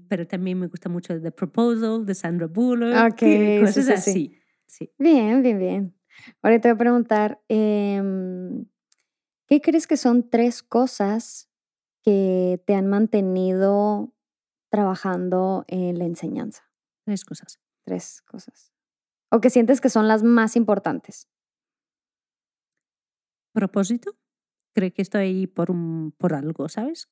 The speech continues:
Speaker 1: Creo que
Speaker 2: Ujú.
Speaker 1: tengo propósito y tengo la responsabilidad de, de enseñar, de formar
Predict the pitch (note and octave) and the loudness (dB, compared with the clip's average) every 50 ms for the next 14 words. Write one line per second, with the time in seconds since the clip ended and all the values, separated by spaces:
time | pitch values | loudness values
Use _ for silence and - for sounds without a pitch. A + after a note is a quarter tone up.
0 | - G3+ G3 F3+ F3 F#3+ G3 A3+ B3 F3 F#3 F3+ F3 F3 - F3 - F#3+ E3+ F#3 | -8 -6 -4 -2 -2 -2 0 0 0 -2 -4 -4 -6 -6 -8 -6 -6 -6 -6 -6
1 | F3+ - F3+ F3 E3+ E3+ E3 D#3 D#3+ D#3+ D#3 D3+ D3+ D3+ - _ - D#3 E3 D#3+ | -8 -8 -8 -6 -6 -6 -6 -6 -6 -8 -8 -8 -10 -10 -12 _ -10 -10 -8 -8
2 | D#3+ D3+ D3+ D3 D3+ D#3+ D#3+ D#3+ D#3+ - - _ E3 D#3 D3+ - D#3 C#3+ D3 D#3 | -8 -8 -8 -8 -8 -8 -8 -10 -10 -12 -10 _ -8 -8 -6 -6 -6 -6 -6 -6
3 | D3+ D3 D#3 F#3 G#3 G#3 G3+ F3 E3+ E3 D#3 D3+ D3+ D3+ - _ _ _ _ _ | -6 -6 -6 -6 -6 -8 -8 -8 -8 -8 -8 -10 -12 -14 -16 _ _ _ _ _
4 | _ _ _ _ _ _ _ _ _ _ _ _ _ _ _ _ _ D#3+ D3+ D3 | _ _ _ _ _ _ _ _ _ _ _ _ _ _ _ _ _ -8 -8 -6
5 | D3 D3 D3 D3 C#3+ C#3+ C#3+ - - D3 C#3 - - C#3+ D#3 D#3+ E3 E3 E3+ F3+ | -8 -8 -8 -10 -10 -12 -14 -16 -18 -20 -18 -16 -12 -10 -8 -6 -6 -6 -6 -6
6 | F3+ E3+ D3+ C3+ - - - - C#3+ D3 D3+ - | -6 -8 -10 -12 -14 -14 -12 -12 -10 -12 -12 -14